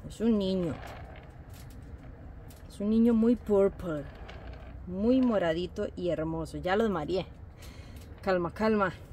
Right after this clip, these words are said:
que no panda el cúnico. Este,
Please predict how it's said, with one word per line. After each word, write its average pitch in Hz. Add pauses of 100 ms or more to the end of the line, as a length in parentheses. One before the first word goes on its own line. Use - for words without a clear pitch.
(100)
que 180
no 185
panda 196
el 175
cúnico. 220 (320)
Este, 190